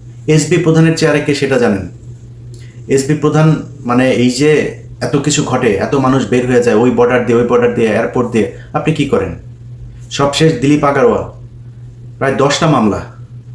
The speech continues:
আস্তে আস্তে চুপচাপ, চুপচাপ, চুপচাপ করে তারপরে তারা জামিন দিয়ে দিল। ছয়শো আশি কোটি নিয়ে আসিফ নজরুল তারা জামিন দিয়ে দেশ থেকে বার করে দিলেন।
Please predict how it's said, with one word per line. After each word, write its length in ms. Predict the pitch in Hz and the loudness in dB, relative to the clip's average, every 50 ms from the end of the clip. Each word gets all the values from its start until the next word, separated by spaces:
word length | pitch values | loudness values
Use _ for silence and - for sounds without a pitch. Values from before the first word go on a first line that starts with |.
| - - - - - | -20 -20 -18 -12 -8
আস্তে 280 | 147 151 - - - 156 | -6 -4 -2 0 0 0
আস্তে 220 | 151 - - 147 | 0 0 -2 -2
চুপচাপ, 440 | - - 151 - - - 180 - - | -2 -2 -4 -4 -2 -2 -2 -2 0
চুপচাপ, 340 | - 151 - - - 151 147 | -2 -2 -2 -2 -2 -2 -2
চুপচাপ 320 | - 156 147 - - 143 139 | -2 -4 -4 -2 -4 -4 -2
করে 180 | - 143 139 | -2 -2 0
তারপরে 300 | - - 156 - 135 131 | 0 -2 -2 -2 -2 -2
তারা 160 | 127 131 120 107 | 0 0 2 2
জামিন 280 | 113 113 120 113 107 | 2 4 4 4 4
দিয়ে 140 | 104 107 101 | 4 2 2
দিল। 180 | 98 101 - - - - - - | 0 -2 -4 -6 -10 -14 -14 -10
ছয়শো 400 | - - 139 143 139 - 147 131 | -6 -2 -2 0 0 0 0 0
আশি 220 | 123 - - 127 | 0 0 -2 -2
কোটি 220 | - 127 113 131 | -2 -2 0 0
নিয়ে 140 | 117 127 139 | 0 0 0
আসিফ 260 | 143 127 - - 123 - 120 | 0 0 0 -2 -4 -2 -2
নজরুল 260 | 117 110 104 110 107 | -2 -2 -2 -2 -2
তারা 140 | 110 107 107 | 0 -2 0
জামিন 320 | 101 107 107 110 110 107 | 0 0 0 2 0 0
দিয়ে 120 | 117 135 | 0 0
দেশ 180 | 120 110 104 - | 0 0 -2 -2
থেকে 160 | - 104 104 | -2 -4 -2
বার 180 | 98 101 98 101 | -2 -4 -4 -4
করে 160 | - 101 98 | -4 -4 -4
দিলেন। 220 | - - - 87 | -4 -6 -6 -8